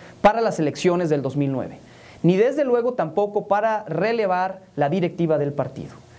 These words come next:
Pero insisto, lo más determinante en esta situación, a mi juicio, fue que no se veía mucha voluntad para renovar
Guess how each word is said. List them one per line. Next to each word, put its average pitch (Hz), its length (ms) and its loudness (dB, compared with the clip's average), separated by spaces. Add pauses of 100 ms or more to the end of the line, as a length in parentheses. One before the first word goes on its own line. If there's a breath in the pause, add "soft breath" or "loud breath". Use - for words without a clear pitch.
(240 loud breath)
Pero 196 120 4
insisto, 220 520 -2 (240 loud breath)
lo 233 80 4
más 330 160 2
determinante 226 760 0
en 208 60 -4
esta 208 200 -6
situación, 180 600 -2 (100)
a 247 100 0
mi 285 100 0
juicio, 156 440 -2 (220 loud breath)
fue 240 160 6
que 254 120 0
no 254 100 0
se 254 100 0
veía 208 280 2
mucha 240 320 0
voluntad 185 500 0
para 165 180 2
renovar 147 540 -2